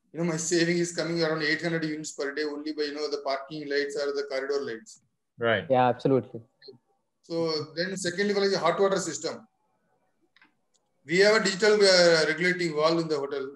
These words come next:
Speaker 1: for the hot water system, but we were not, you know, monitoring other area temperatures or the, you know, the requirement of the pumps.
Speaker 2: Right.
Speaker 1: So every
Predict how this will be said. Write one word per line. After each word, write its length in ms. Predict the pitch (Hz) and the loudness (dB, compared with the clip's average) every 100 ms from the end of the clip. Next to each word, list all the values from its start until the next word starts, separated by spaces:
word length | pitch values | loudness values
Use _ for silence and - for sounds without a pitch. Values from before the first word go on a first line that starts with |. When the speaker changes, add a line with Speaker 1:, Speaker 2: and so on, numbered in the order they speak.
| 135 | -12
Speaker 1:
for 120 | 151 | -10
the 440 | 143 143 135 131 127 | -6 -4 -4 -4 -4
hot 120 | 143 | -4
water 180 | 151 143 | -6 -6
system, 360 | 131 127 135 175 - _ _ _ _ _ _ | -10 -14 -16 -18 -20 _ _ _ _ _ _
but 160 | 185 202 - _ _ _ _ _ 160 | -6 -6 -10 _ _ _ _ _ -8
we 200 | 185 208 | -2 2
were 140 | 208 | 2
not, 380 | 208 226 226 196 | 4 2 0 -4
you 100 | 175 | -2
know, 200 | 185 202 | 0 -2
monitoring 640 | 175 160 185 180 190 190 | 0 0 0 0 -2 0
other 300 | 185 160 196 | 0 2 0
area 320 | 185 175 180 180 | 2 2 2 -2
temperatures 680 | 156 165 165 - 117 - _ _ _ _ _ _ _ _ _ - | -6 -4 -4 -6 -12 -16 _ _ _ _ _ _ _ _ _ -6
or 160 | 156 175 | 0 2
the, 300 | 170 170 160 | 4 4 2
you 100 | 165 | 0
know, 80 | |
the 160 | 165 165 | 0 0
requirement 420 | 151 170 170 170 | 0 0 -2 -2
of 60 | 160 | -4
the 80 | 156 | -6
pumps. 420 | - 135 120 - _ _ _ _ | -6 -8 -10 -20 _ _ _ _
Speaker 2:
Right. 240 | 113 104 | -2 -2
Speaker 1:
So 60 | 90 | -2
every 140 | 165 | -4